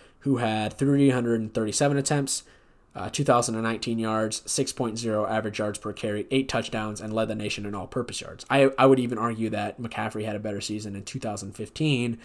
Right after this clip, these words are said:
than Kenneth Walker had in two thousand and twenty-one. Michigan State's not gonna make the playoff.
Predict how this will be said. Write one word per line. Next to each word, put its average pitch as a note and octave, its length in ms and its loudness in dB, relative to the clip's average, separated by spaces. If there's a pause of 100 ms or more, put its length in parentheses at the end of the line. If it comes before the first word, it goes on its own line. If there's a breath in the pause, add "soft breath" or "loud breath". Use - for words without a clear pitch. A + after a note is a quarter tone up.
(420 loud breath)
than A2+ 280 2
Kenneth A#2+ 300 0
Walker G#2+ 360 0
had G#2 400 -2
in G#2 180 -6
two - 160 -6
thousand G#2 400 -4
and F#2+ 100 -8
twenty-one. G2 580 -4 (300 loud breath)
Michigan C3+ 300 2
State's A#2+ 260 0
not G#2 160 -6
gonna C#3 120 -2
make E3 160 0
the G3 80 2
playoff. A2 480 0